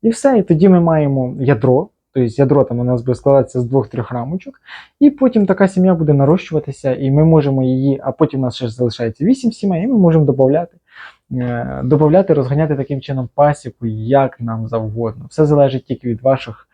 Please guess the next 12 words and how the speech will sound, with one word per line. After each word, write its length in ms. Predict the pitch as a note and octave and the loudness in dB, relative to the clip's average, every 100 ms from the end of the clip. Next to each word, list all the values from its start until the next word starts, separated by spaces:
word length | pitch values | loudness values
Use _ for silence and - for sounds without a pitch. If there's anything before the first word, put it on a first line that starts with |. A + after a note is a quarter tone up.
| - - _ _ - | -20 -20 _ _ 0
талантів, 640 | C#3+ B2+ B2 B2+ C3 A#2+ | 2 2 -2 -6 -10 -8
здібностей, 880 | B2+ A#2+ B2 C3 C3 B2 - B2 B2+ C#3 | -6 -4 -2 -2 -2 -8 -8 -8 -4 0
розуміння, 760 | C3+ C#3+ C3+ C3 C3+ C3+ B2 | 4 4 4 2 2 2 4
розвитку 440 | B2+ B2+ C3 - A#2+ | 2 2 -2 -6 -4
бджолиної 440 | B2+ B2+ A#2 A2+ | 0 0 0 -6
сім'ї 480 | - A#2+ B2 D#3+ F#3 - - _ | -8 -12 -2 -2 -2 -12 -20 _
і 60 | D3 | -4
процесів, 580 | C#3 A#2+ - A2 - - _ | -2 -2 -4 -4 -8 -20 _
і 100 | C3 | -8
так 200 | C#3 A#2+ | -6 -2
далі. 320 | A2+ A2 F3+ | -4 -4 -4
І 480 | D#3+ C#3 B2+ A#2 | 2 4 4 0